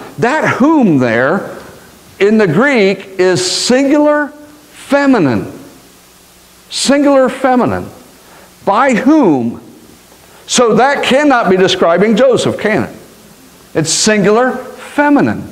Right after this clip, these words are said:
Who's it describing? Mary.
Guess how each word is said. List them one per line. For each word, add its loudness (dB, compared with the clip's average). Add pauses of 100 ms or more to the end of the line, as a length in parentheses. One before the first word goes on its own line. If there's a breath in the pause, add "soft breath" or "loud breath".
(1000 loud breath)
Who's 0
it 0
describing? 0 (500)
Mary. -4